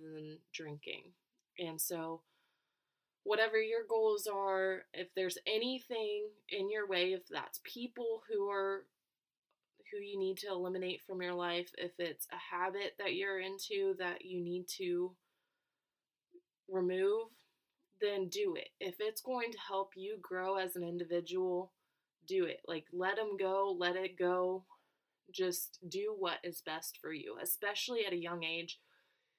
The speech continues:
You truly have to do what is best for you, not what's best for your parents, not what's best for your friends, not what's best for your boyfriend or girlfriend. It's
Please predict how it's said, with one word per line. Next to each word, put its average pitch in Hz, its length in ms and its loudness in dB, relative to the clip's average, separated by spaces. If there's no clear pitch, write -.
You 220 420 -2
truly 180 560 4
have 170 420 -4
to 180 80 -8
do 160 280 -4
what 156 320 -2
is 156 280 -8
best 156 320 -6
for 175 100 -6
you, 151 220 -4
not 160 360 -2
what's 233 260 -6
best 220 300 -2
for 233 100 -6
your 247 140 -4
parents, 175 560 -4
not 170 280 -2
what's 233 240 -4
best 208 320 -6
for 214 100 -6
your 220 180 -2
friends, 165 500 -4
not 175 340 -2
what's 208 260 -6
best 208 380 -4
for 202 80 -2
your 202 200 0
boyfriend 185 560 2
or 185 120 4
girlfriend. 175 720 -4
It's 196 380 0